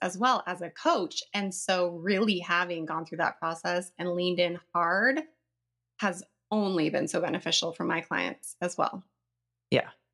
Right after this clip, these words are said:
Speaker 2: I'm really excited for you and for your clients, because one of the things you've done is made that transition that a lot of people wanna make from, "I wanna serve," <laughs> and this is another thing, we all say, like, "Oh, it'll be amazing." It also feels terrible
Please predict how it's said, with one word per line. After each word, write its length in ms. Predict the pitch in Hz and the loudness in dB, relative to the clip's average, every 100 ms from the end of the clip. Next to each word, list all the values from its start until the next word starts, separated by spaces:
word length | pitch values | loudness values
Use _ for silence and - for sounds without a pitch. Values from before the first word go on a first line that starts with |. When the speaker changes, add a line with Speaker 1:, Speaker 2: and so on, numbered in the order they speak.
| _ 135 | _ 0
Speaker 2:
I'm 100 | 123 | 2
really 180 | 113 - | 0 -2
excited 340 | - - - | -4 -2 -2
for 80 | - | 0
you 100 | - - | 0 2
and 160 | 151 | 2
for 60 | 139 | 2
your 100 | 113 | -2
clients, 440 | - - - - | -2 -4 -4 -6
because 460 | 135 139 127 120 - - - - | -4 0 0 0 -8 -20 -20 -2
one 100 | 156 | 2
of 60 | 143 | 4
the 40 | |
things 220 | 139 131 123 | 4 2 4
you've 160 | 120 | 4
done 180 | 123 120 | 2 2
is 160 | 120 127 | -2 2
made 360 | 120 117 113 | 4 6 4
that 320 | 107 107 - _ _ - | 2 0 -2 _ _ 0
transition 500 | 160 139 185 185 143 | 2 4 2 4 4
that 120 | 123 | 4
a 40 | 120 | 4
lot 200 | 127 117 | 4 2
of 80 | |
people 200 | 127 120 | 0 -2
wanna 200 | 117 110 | 0 2
make 260 | 113 113 - | 2 0 -2
from, 400 | - 107 104 104 _ _ _ _ _ _ _ _ _ - | -2 -2 -2 -6 _ _ _ _ _ _ _ _ _ -2
"I 140 | 135 143 | 0 4
wanna 220 | 147 143 | 2 2
serve," 280 | - 139 135 | 2 2 2
<laughs> 560 | - 135 - - - | -2 -2 -4 -6 4
and 80 | 180 | 4
this 100 | 196 | 6
is 120 | 190 | 6
another 260 | 151 139 139 | 6 4 4
thing, 240 | 135 123 | 2 2
we 140 | 131 151 | 4 6
all 140 | 143 | 4
say, 200 | - 127 | 2 2
like, 240 | 117 110 - | 2 0 4
"Oh, 140 | 226 | 4
it'll 100 | 190 | 4
be 140 | 170 180 | 4 4
amazing." 560 | 151 185 180 131 120 - | 4 2 2 2 0 0
It 120 | 160 | 2
also 340 | 143 170 170 151 | 4 4 2 -2
feels 280 | 120 117 - | 0 0 0
terrible 480 | 110 107 107 107 | 0 0 2 0